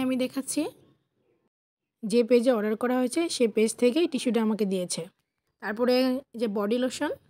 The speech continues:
Nivea, এটা বডি লোশন। আর এটা হচ্ছে মাথার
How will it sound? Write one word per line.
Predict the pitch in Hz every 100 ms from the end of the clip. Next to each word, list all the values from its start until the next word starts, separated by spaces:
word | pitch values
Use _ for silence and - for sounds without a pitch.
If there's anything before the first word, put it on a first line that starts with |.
| _
Nivea, | 220 214 202 254 247
এটা | 226
বডি | 220 214 226
লোশন। | 240 294 - _ _ _ _ -
আর | 185 190 -
এটা | 220 202 226
হচ্ছে | 226 226 339 508
মাথার | 262 214 220 247